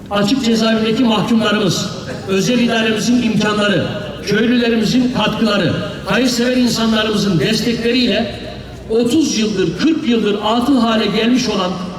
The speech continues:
okul binaları veya kamu binaları bir seferberlik ruhuyla köy yaşam merkezi haline dönüştürülüyor. Muhteşem yerler oluyor. Oturma alanları, düğün, nişan,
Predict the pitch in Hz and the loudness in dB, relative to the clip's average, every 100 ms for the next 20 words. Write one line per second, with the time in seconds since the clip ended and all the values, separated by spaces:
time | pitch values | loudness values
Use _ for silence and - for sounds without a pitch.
0 | - 226 226 285 240 226 190 175 160 170 | -2 0 2 2 4 2 2 0 0 0
1 | 262 269 - 233 302 220 196 185 180 175 | 0 0 -2 -2 0 0 0 0 0 2
2 | 247 - - - - 285 254 247 240 254 | 0 -2 -6 -10 0 0 2 0 0 0
3 | 254 240 294 - 175 240 175 294 214 233 | 0 0 -2 -2 0 2 4 2 2 0
4 | 262 - - - - 233 240 233 247 254 | -4 -8 -10 -10 -4 0 2 0 0 2
5 | 220 208 226 233 196 196 196 165 160 143 | 0 0 0 0 0 0 0 0 2 0
6 | 143 120 113 - - - - - - 262 | 0 0 0 -2 -6 -12 -16 -6 0 2
7 | 269 277 302 294 254 214 180 160 123 98 | 2 2 2 2 2 0 -4 -4 -6 -10
8 | - 208 208 202 208 220 196 202 202 196 | -14 -12 -10 -8 -6 -4 -2 -2 0 -2
9 | 196 190 - - - - - - 143 214 | -2 -2 -4 -10 -12 -14 -14 -8 0 2
10 | 254 233 233 - 254 | 4 4 2 2 0